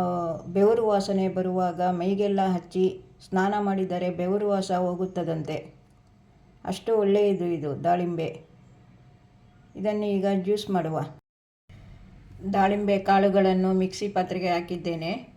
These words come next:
ನೋಡಿ. ಇದಕ್ಕೆ ಫುಲ್ ನೀರು ತೆಗೆದುಕೊಂಡಿದ್ದೇನೆ. ಈಗ ಅರ್ಧ ಹಾಕುತ್ತೇನೆ. ಇದಕ್ಕೆ ಸಕ್ಕರೆ ಹಾಕುವುದಿಲ್ಲ ನಾನು, ದಾಳಿಂಬೆಯೇ ಸಿಹಿ ಇರುತ್ತದೆ,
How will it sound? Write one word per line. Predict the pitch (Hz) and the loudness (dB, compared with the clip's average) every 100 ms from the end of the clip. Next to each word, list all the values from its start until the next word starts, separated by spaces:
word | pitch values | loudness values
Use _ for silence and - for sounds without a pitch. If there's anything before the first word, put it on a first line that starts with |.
| - | -12
ನೋಡಿ. | 170 170 156 190 - - - - - - - - - | -8 -4 -4 -6 -10 -20 -20 -20 -20 -20 -20 -20 -12
ಇದಕ್ಕೆ | 180 190 185 180 175 - - _ - | -6 -6 -4 -6 -6 -10 -20 _ -8
ಫುಲ್ | 214 220 | -6 -4
ನೀರು | 208 208 | -4 -4
ತೆಗೆದುಕೊಂಡಿದ್ದೇನೆ. | 202 190 185 185 180 165 143 151 143 - - _ _ - | -2 -2 -2 -2 -4 -4 -6 -6 -6 -12 -18 _ _ -8
ಈಗ | 196 185 170 170 | -4 -2 -2 -2
ಅರ್ಧ | 170 175 | -6 -4
ಹಾಕುತ್ತೇನೆ. | 220 180 185 185 175 151 139 190 - - - - _ - _ _ _ _ _ _ - | -2 -2 -4 -8 -8 -6 -6 -8 -12 -20 -20 -20 _ -20 _ _ _ _ _ _ -14
ಇದಕ್ಕೆ | 190 202 202 | -8 -6 -4
ಸಕ್ಕರೆ | 196 180 - 226 226 | -4 -6 -4 -2 0
ಹಾಕುವುದಿಲ್ಲ | 196 196 196 190 170 160 | -2 -2 -4 -2 -2 -2
ನಾನು, | 151 139 - - _ _ - | -4 -6 -10 -14 _ _ -2
ದಾಳಿಂಬೆಯೇ | 190 220 220 214 214 | 0 0 -2 -2 -2
ಸಿಹಿ | 214 202 202 | -2 0 0
ಇರುತ್ತದೆ, | 196 170 165 160 | 0 -2 -4 -4